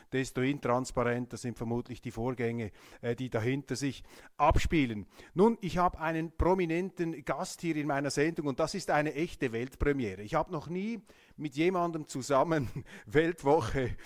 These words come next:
Daily gemacht, aber hier, äh, ist alles anders und wenn man in Berlin ist, äh, dann muss man sich sowieso immer wieder neu erfinden,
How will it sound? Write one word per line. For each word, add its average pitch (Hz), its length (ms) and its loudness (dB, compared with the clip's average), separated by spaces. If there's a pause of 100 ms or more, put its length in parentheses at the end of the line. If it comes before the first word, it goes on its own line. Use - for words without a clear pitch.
(220)
Daily 180 560 2
gemacht, 165 480 0
aber 143 200 2
hier, 156 400 -2
äh, 151 220 2
ist 143 180 -2
alles 143 280 2
anders 156 420 0
und 131 120 -6
wenn 139 140 0
man 139 120 -2
in 143 120 -4
Berlin 139 400 0
ist, - 400 -6
äh, 123 220 2
dann 127 240 0
muss 131 180 -2
man 123 140 -4
sich 127 180 -4
sowieso 131 600 0 (260)
immer 147 240 0
wieder 139 240 0
neu 131 280 4
erfinden, 139 600 0